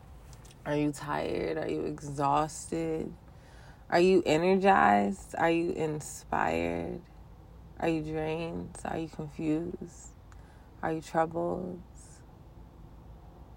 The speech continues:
Are you sore? Are you stiff?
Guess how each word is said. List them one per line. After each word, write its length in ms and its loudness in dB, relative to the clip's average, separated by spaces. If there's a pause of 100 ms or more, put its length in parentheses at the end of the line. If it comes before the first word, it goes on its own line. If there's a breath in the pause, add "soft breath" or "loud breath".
(800)
Are 120 0
you 80 2
sore? 720 -2 (3750)
Are 80 -4
you 80 -2
stiff? 540 -6